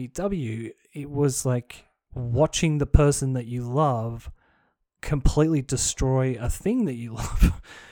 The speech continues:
from the inside out, you know, with the help of the Young Bucks. And, uh, you know, I still think the Young Bucks have got a lot to answer for in that situation as well. Um, maybe Kenny a little bit,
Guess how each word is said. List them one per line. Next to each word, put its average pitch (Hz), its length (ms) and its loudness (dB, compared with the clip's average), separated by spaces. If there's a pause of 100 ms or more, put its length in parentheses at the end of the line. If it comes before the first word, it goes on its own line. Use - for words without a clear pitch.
(120)
from 180 400 0
the 160 200 0
inside 156 520 0
out, 143 420 -10 (160)
you 220 100 -4
know, 143 120 -4
with 202 180 -6
the 160 100 -4
help 143 280 2
of 135 80 0
the 127 80 -2
Young 123 260 -4
Bucks. 117 380 -4
And, 110 260 -12
uh, 131 100 -8
you 151 140 -8
know, 123 80 -6
I 120 60 -6
still - 240 -2
think 135 180 -2
the 127 80 -8
Young 120 220 -4
Bucks 117 220 -6
have 120 120 -12
got 113 140 -10
a - 20 -10
lot 117 300 -10
to 131 100 -4
answer 123 300 -2
for 123 280 -2
in 123 100 -2
that 120 180 -6
situation 120 600 -6 (120)
as 120 240 -6
well. 175 420 4 (800)
Um, 120 380 -6
maybe 131 320 -2
Kenny 147 320 2
a 139 80 4
little 135 180 0
bit, 135 340 -2